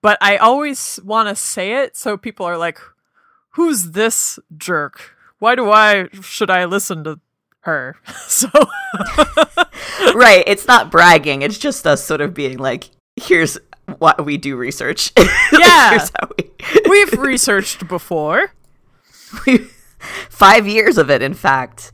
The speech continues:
Speaker 1: Yeah.
Speaker 2: Uh, I think I've, I've mentioned this before, but part of the reason why I wanted to start this podcast with you is so I could practice research for grad school.
Speaker 1: Yeah.
Speaker 2: Um, which is very fun.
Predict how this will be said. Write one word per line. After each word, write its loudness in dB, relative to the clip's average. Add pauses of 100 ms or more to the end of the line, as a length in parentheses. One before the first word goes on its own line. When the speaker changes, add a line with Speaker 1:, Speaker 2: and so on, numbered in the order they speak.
(180)
Speaker 1:
Yeah. 0
Speaker 2:
Uh, 2
I 2
think -2
I've, 0 (240)
I've -2
mentioned -2
this -4
before, -2
but 0
part -2
of -4
the -6
reason -6
why 0
I 0
wanted -4
to -10
start -6
this -10
podcast -6
with -12
you -14
is -10
so -8
I -4
could -12
practice -10
research -12
for -10
grad -8
school. -14 (320)
Speaker 1:
Yeah. 2
Speaker 2:
Um, -12 (400)
which -8
is -8
very -6
fun. -12